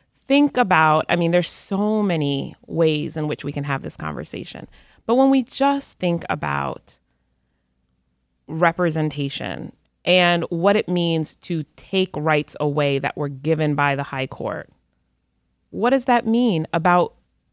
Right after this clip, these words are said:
other rights you have, who you are, and what say you have in your own body and the authority that you have?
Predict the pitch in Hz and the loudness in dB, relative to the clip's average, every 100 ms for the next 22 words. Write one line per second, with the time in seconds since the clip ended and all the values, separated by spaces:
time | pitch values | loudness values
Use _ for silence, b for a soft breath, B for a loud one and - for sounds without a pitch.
0 | - 202 220 233 214 208 - 185 160 156 | 2 4 6 4 4 2 0 -2 2 2
1 | 160 170 - _ _ - 254 254 208 196 | 2 -2 -10 _ _ -2 0 2 2 0
2 | 160 156 156 160 180 _ _ _ _ _ | 0 2 2 -2 -6 _ _ _ _ _
3 | - 202 196 - _ _ _ - - 180 | 2 4 2 -4 _ _ _ -10 -4 4
4 | 202 240 - - - 226 220 185 202 208 | 6 6 4 -8 0 2 4 4 4 2
5 | - 214 196 180 190 185 180 - 190 196 | 2 4 4 2 0 0 0 2 2 2
6 | 185 143 165 240 160 - _ _ _ _ | 0 2 2 2 0 -6 _ _ _ _
7 | _ _ _ _ _ _ - 190 196 208 | _ _ _ _ _ _ 0 2 4 2
8 | 196 214 233 240 214 180 190 - 165 175 | 2 2 6 6 4 4 2 2 -2 0
9 | 226 196 - - 190 240 - - _ | 0 0 -6 -6 0 2 2 -2 _